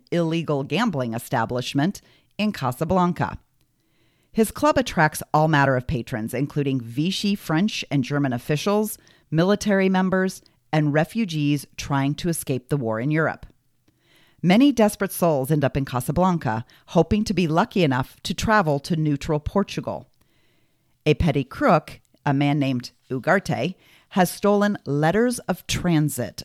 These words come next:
from a German courier. These are essentially travel papers which allow the carrier to move freely through multiple countries, including Portugal. They are better than a golden ticket into Wonka's factory.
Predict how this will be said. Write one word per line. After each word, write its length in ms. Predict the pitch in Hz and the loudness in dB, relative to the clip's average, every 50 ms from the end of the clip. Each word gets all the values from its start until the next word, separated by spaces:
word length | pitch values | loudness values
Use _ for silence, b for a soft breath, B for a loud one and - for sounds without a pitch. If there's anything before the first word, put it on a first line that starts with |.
| - - | -16 -4
from 180 | - 156 147 | -2 0 2
a 80 | 139 135 | 2 0
German 420 | 127 - 139 135 131 143 156 170 | -2 -4 -4 -2 0 0 -2 -2
courier. 520 | - - 240 214 196 160 113 110 113 - b b b b b b b b b b b _ _ _ - | -4 -4 -4 -4 -2 -4 -4 -6 -8 -14 b b b b b b b b b b b _ _ _ -4
These 180 | 196 208 233 262 | -2 -2 0 0
are 80 | 277 | 0
essentially 560 | 277 254 240 - 190 170 160 - 175 160 160 | 0 0 0 0 0 0 0 0 -2 -2 -2
travel 460 | 151 - - - 165 156 143 156 147 - | -2 -4 -2 0 2 2 2 0 -2 -4
papers 420 | - 156 127 - - 131 127 - | -4 -6 -6 -6 -6 -8 -6 -4
which 160 | 147 135 - | -4 -2 0
allow 260 | 160 151 147 143 180 | 2 4 4 6 4
the 120 | 196 214 226 | 4 2 0
carrier 420 | - - 165 147 147 139 139 143 | -2 -2 -2 0 0 0 -2 -2
to 160 | 143 - - | -2 -2 -2
move 220 | 156 151 151 135 - | -2 -2 -2 -4 -6
freely 500 | - - - - 196 190 170 156 156 135 | -10 -8 -2 0 2 2 2 2 0 -2
through 200 | - - 147 143 | -2 -2 0 2
multiple 500 | 143 147 151 151 151 - 156 - 151 151 | 4 4 4 2 2 -2 -4 -6 -6 -4
countries, 520 | - 156 143 135 - 131 120 117 - - - _ - | -2 0 -2 -2 -2 -6 -10 -10 -12 -14 -16 _ -2
including 460 | 160 156 147 - 214 208 170 143 143 | -2 -2 0 0 0 0 0 0 -2
Portugal. 580 | - 196 196 - - 151 - - 62 - - b b b b b b b b b b | -2 -4 -6 -4 -6 -10 -10 -10 -12 -12 -14 b b b b b b b b b b
They 180 | - 131 - - | 0 2 2 2
are 120 | 190 175 | 2 0
better 340 | 131 151 139 131 156 165 170 | 0 0 0 0 0 -2 -2
than 160 | 147 139 127 | -2 -4 -4
a 180 | 120 123 - _ - | -4 -6 -8 _ -6
golden 400 | - 143 143 147 175 185 196 185 | -4 -4 -2 -2 -2 -4 -4 -4
ticket 460 | - - 170 - - 123 107 - _ _ _ | -6 -8 -8 -8 -8 -8 -10 -10 _ _ _
into 260 | - 139 135 - 147 147 | -8 -6 -6 -6 -8 -8
Wonka's 460 | - 131 131 131 - 135 127 - - | -6 -8 -8 -6 -6 -6 -8 -8 -8
factory. 560 | - 123 123 - _ - 120 110 101 101 131 | -8 -8 -8 -10 _ -14 -14 -14 -14 -16 -18